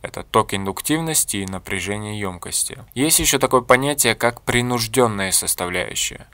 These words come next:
Это ток в ветви или напряжение на элементе в установившемся режиме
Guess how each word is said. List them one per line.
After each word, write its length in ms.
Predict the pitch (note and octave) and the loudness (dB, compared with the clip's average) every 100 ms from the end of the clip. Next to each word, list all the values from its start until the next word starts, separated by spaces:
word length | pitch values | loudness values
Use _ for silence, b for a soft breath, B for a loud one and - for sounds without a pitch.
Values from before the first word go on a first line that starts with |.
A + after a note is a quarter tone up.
| B B - | B B -2
Это 220 | A2 A2 - - | 0 0 -2 6
ток 320 | B2 - - - | 6 6 -2 -10
в 100 | G#2+ | -8
ветви 800 | F#2+ F#2 A2 - G2 G2+ B2+ - - | -8 -2 -2 -2 -4 -2 -4 -6 -6
или 200 | C3 C3 | -2 -2
напряжение 720 | C3 B2 C3 B2 C3 B2+ B2 | -2 -2 -2 0 0 -2 -4
на 320 | A#2 A#2+ A#2+ | 0 0 0
элементе 560 | A#2 A#2 A#2 A2+ - A2 | -2 -4 -4 -4 -6 -4
в 80 | |
установившемся 880 | A2+ - A2 A2 A#2 A2 A2+ G#2+ G#2+ | -2 -2 -2 -2 -2 -4 -4 -2 -2
режиме 500 | G#2 G2+ G#2 G2+ G2+ | -2 -6 -6 -6 -8